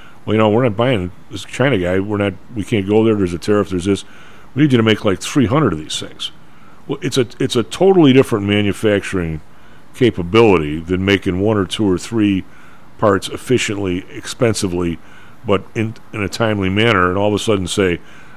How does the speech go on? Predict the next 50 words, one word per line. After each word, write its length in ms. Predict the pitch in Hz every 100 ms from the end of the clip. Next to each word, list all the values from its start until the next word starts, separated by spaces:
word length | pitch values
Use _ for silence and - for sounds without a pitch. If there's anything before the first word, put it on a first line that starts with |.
| -
"We 120 | 101
need 140 | 101
a 60 | 87
hundred 240 | 101 95
of 100 | 80
'em." 60 | 95 - - - -
It 100 | 104
just, 240 | 120 107 - - -
in 120 | - 110
a 80 |
lot 200 | 107 127
of 80 | -
places, 420 | - 120 104 110 110
it's, 160 | - -
it's, 240 | 131 - -
it's 120 | 110
almost 220 | 143 143
like 100 | 107
a 60 | 95
different 340 | 98 92 78
business, 540 | 110 110 - - - - - - - - - - - -
really. 340 | 110 110 87 - -
And, 220 | 104 95
uh, 220 | 95 92 87 - - - - - -
and 100 | 117
so 120 | 135
I'm, 500 | 113 120 131 127 156 - - -
and 220 | 123 131
plus 180 | 156 143
you 80 | 147
don't 100 | 131
have 80 | -
the 40 |
people 260 | 131 120 110
for 280 | - 82
it. 60 | 87
If 80 | 92
you 60 |
go 60 | 123
out 20 |
and 80 | 120
buy 160 | 120 110 - -
five 240 | - 123 123
new 160 | 120
machines, 480 | 110 - 127 107 104
you 120 | 120
don't 120 | 110
even 160 | 113 101
have 120 | 104
'em. 220 | 98 101